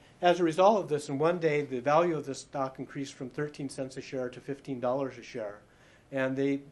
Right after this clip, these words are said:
you know, quickly made three hundred sixty-four thousand dollars. Um, but they were caught, and in December, uh, ninety-nine, they were charged by the S E C and, you know, later sentenced to some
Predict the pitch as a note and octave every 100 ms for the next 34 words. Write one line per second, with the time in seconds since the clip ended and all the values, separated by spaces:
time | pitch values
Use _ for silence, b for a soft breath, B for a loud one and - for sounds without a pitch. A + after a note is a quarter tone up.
0 | - C3+ A#2+ - D3 C#3 B2 B2+ B2+ C3
1 | B2+ A#2+ - - B2+ - A#2+ B2+ A#2+ A#2
2 | A2+ C#3+ C#3+ G#2+ C3 - B B B B
3 | B B B2+ A#2+ A#2 A#2+ B2 - B2+ C#3+
4 | C#3+ C#3 C#3+ D#3+ D#3 D3 C3 C#3+ - C3
5 | A#2 A#2 A#2 A2+ A#2+ C#3+ C3+ B2+ B2 A#2+
6 | B2 A2+ A2 A2+ B2 A#2+ C3 A#2+ A#2 A#2
7 | A#2 A#2 A#2 A2+ - B2 B2 A#2 A2+ A#2+
8 | A#2 B2+ A2 B2+ A#2+ A#2 A2+ A2 B B
9 | B B - B2 A#2 B2 A#2 A2+ C3+ A#2+
10 | A#2+ - - A#2 A2 - B2 A2+